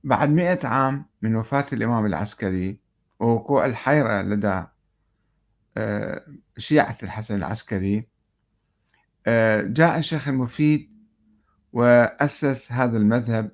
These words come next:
الاثني عشري بناء على بعض الأحاديث المستوردة، الأحاديث الضعيفة الغامضة المجهولة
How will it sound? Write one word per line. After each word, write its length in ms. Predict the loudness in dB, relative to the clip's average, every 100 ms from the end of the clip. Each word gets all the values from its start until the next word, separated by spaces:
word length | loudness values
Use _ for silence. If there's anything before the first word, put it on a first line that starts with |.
| -6
الاثني 420 | -6 -6 -4 0
عشري 520 | 0 -2 -6 -8 -10 -6
بناء 340 | 0 2 2
على 460 | 0 -2 -2 -4 -6 _ _ _ _ _ -6
بعض 240 | -4 -2
الأحاديث 720 | -2 -4 -4 -2 0 0 0 -4 _ _ _ _ _
المستوردة، 1040 | 0 2 0 2 4 4 2 0 -2 -4 -10 _ _ _ _ _ _ _
الأحاديث 600 | 0 0 0 0 0 0
الضعيفة 760 | -2 -2 -2 -2 -2 -2 -2 -2
الغامضة 760 | -4 -2 0 2 0 0 -2 -4
المجهولة 880 | -4 -4 -6 -2 0 2 2 -2